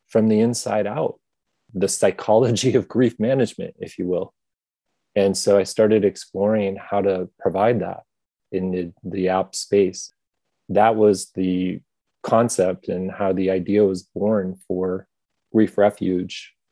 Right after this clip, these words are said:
I had to do market research because when you make an app, it can be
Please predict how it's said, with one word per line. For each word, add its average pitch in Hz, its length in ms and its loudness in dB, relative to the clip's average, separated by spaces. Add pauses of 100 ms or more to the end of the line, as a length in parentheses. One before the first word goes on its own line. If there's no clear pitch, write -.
(560)
I 98 340 0
had 131 200 2
to 120 60 4
do 107 160 4
market 101 360 2
research 98 600 -4
because 95 480 -2
when 95 160 -4
you 95 60 -4
make 101 220 0
an 95 100 -2
app, 95 360 -2
it 101 120 -8
can 101 160 -2
be 95 220 -2